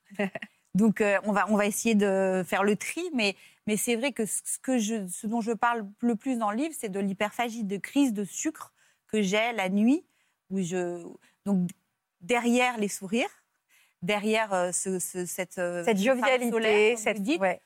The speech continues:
Speaker 1: en fait, c'est vrai qu'il y a des, euh, nuits plutôt sombres,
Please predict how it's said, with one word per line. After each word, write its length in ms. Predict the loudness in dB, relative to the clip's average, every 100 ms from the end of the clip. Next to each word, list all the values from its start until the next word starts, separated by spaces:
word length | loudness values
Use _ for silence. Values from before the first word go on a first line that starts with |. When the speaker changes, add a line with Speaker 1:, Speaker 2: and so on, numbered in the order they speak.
| -4
Speaker 1:
en 80 | -2
fait, 180 | 0 -2
c'est 140 | -2
vrai 200 | 0 -2
qu'il 120 | 0
y 40 | -2
a 40 |
des, 280 | 0 0 2
euh, 200 | 2 0
nuits 220 | 0 0
plutôt 320 | 0 -4 -4 -6
sombres, 680 | -4 -4 -4 -6 0 -2